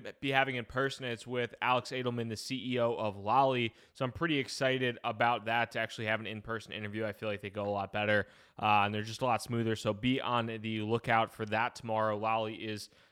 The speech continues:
an awesome product, and I'll go into how I made some money buying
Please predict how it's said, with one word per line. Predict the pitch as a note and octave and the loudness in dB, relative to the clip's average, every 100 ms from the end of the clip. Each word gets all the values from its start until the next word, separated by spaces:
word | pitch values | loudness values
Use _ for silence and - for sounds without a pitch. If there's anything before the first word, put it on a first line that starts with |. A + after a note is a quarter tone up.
| - | -10
an | A2 - | -8 -2
awesome | C3 C#3+ - A#2+ A2 - - | 2 4 2 -4 -6 -12 -4
product, | A#2+ A2 A2 - | 0 2 0 -4
and | A2+ | -6
I'll | A2 | -4
go | G#2+ A2 | -4 -4
into | G#2+ | -6
how | G2+ G#2+ | -4 -4
I | G#2+ | -2
made | G#2 G#2+ G2 - | -2 -2 -4 -14
some | - G2+ | -14 -10
money | G#2+ A2 G#2 | -6 -6 -6
buying | G2+ G2+ G#2+ G#2 G2 | -6 -4 -2 -2 -6